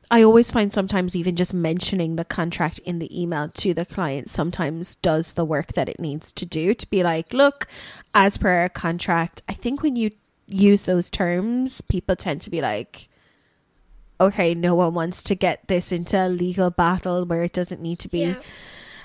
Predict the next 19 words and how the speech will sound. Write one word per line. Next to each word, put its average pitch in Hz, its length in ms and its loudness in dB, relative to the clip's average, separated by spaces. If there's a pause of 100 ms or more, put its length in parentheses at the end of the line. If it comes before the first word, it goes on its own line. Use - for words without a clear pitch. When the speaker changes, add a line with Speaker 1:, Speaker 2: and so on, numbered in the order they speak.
(160)
Speaker 1:
Um, 180 560 2 (880)
I 233 80 2
think 302 220 -4
a 285 40 -10
contract 202 800 -2
in 208 140 -2
the 185 80 -2
first 190 320 -4
instance 185 400 -8
kind 185 200 -4
of 170 60 -6
say, 160 320 -4 (200)
protects - 520 -4
you 196 140 2
in 208 120 0
a 208 60 0
lot 214 220 0
of 233 140 -8
cases. 269 640 -2